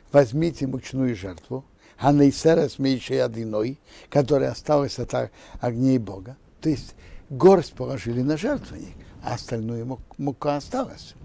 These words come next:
«Вэйху мацот», едите это мацот. Вы знаете, что в храме коаним все ели только мацот, не хамец.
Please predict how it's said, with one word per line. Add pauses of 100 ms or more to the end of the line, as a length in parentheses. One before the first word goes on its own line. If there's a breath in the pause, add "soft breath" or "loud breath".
(400 loud breath)
«Вэйху
мацот», (440 soft breath)
едите
это
мацот.
Вы
знаете, (480 soft breath)
что
в
храме
коаним (240 soft breath)
все
ели
только
мацот,
не
хамец.